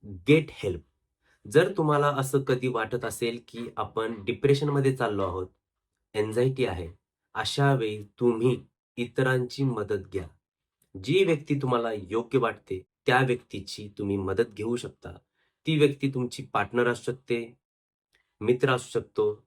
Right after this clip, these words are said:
नातेवाईक असू शकतो, समुपदेशक असू शकतो किंवा डॉक्टर असू शकतो. योग्य त्या वेळी तुम्ही योग्य त्या व्यक्तीची मदत घ्या,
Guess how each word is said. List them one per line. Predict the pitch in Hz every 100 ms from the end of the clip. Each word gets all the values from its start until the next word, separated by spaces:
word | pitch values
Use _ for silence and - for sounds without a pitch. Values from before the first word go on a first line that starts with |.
| _
नातेवाईक | 95 95 98 123 120 120
असू | - - 104
शकतो, | - 104 104 - _ _ _ _
समुपदेशक | - 131 131 151 160 151 151 131
असू | 113 - 107
शकतो | - 101 98 101 _
किंवा | - 113 113 120 113
डॉक्टर | 101 101 - 151
असू | 135 - 98
शकतो. | - 87 - _ _ _ _ _
योग्य | 110 139 139
त्या | 143 135
वेळी | 123 127 123 -
तुम्ही | 123 110 120 107
योग्य | 113 110 123
त्या | 127
व्यक्तीची | 113 107 107 107 98 - 117
मदत | 104 92 92 120 131 -
घ्या, | 107